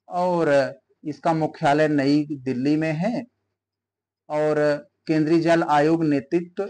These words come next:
एक अध्यक्ष है, यह भारत सरकार के पदेन सचिव का दर्जा है। इस तरह से इसकी अध्यक्षता प्रधानमंत्री नहीं करते हैं।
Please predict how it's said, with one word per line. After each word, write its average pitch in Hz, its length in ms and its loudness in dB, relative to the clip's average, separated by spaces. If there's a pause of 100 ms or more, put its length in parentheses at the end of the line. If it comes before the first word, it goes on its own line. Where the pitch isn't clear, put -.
(140)
एक 156 180 -4
अध्यक्ष 147 540 -4
है, 185 180 -4 (680)
यह 156 100 -8
भारत 143 300 -2
सरकार 151 420 0
के 185 260 -6 (400)
पदेन 156 340 -2
सचिव 160 380 0
का 160 120 2
दर्जा 120 380 -2
है। 104 160 -10 (1400)
इस 143 140 -8
तरह 151 160 0
से 156 200 -4
इसकी 160 300 -2
अध्यक्षता 139 400 -2
प्रधानमंत्री 139 640 -4
नहीं 143 200 0
करते 123 320 -6
हैं। 131 260 -6